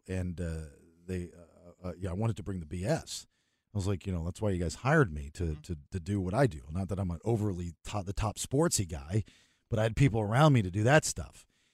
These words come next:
Speaker 1: and they didn't get it, and they wanted to call it, like, the, the morning drive or the, you know, like,
Speaker 2: Uh-huh.
Speaker 1: <laughs> the, like, the red zone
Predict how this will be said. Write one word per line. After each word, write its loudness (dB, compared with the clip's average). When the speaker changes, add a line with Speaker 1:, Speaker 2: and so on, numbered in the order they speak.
Speaker 1:
and -2
they 4
didn't 4
get 8
it, -6
and -2
they 0
wanted 2
to 0
call 0
it, -4
like, -6
the, -12
the -10
morning -14
drive -4
or -4
the, -6
you 2
know, 0
like, -4
Speaker 2:
Uh-huh. 2
Speaker 1:
<laughs> -6
the, 2
like, -6
the 2
red -6
zone -8